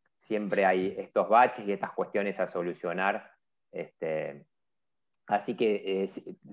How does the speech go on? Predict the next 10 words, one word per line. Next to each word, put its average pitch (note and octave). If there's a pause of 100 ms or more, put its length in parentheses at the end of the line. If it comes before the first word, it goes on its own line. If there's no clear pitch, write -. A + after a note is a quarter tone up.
(140)
para, G2+
para G#2
el G#2
espacio C3
de C3+
intercambio, D3
que, G2
que G#2+
tengo A#2
algunas, A2+